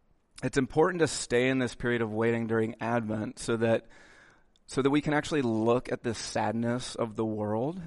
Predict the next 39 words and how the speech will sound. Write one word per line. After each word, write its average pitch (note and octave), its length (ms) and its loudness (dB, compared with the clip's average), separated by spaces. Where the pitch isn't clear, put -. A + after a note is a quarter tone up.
and A2+ 200 -6
in A2 40 -2
other A2 200 -2
people B2 500 -2
and A#2 140 -2
in A2+ 40 -2
our A2 160 -2
own A2+ 140 -2
hearts, A#2 480 4
so - 80 -6
that A#2 160 0
the A#2+ 80 2
birth C3+ 320 0
of B2+ 140 -2
Jesus A#2 580 0
means C#3+ 360 2
more B2+ 280 4
than C#3+ 100 2
just B2 240 0
a A#2+ 140 2
prompt A2+ 540 -2
to A2 340 -2
see C3+ 180 -2
loved A#2 300 2
ones G#2+ 320 -8
and A#2 220 -4
to A#2 180 -6
wear A2+ 280 2
comfy A2 360 -6
socks. - 580 -4
Uh, - 120 0
but C3+ 180 8
that C#3+ 80 4
it C#3+ 80 8
means F3 300 4
something, A#2 260 0
because B2+ 320 2
Kate's D3+ 320 0
right. A#2+ 300 2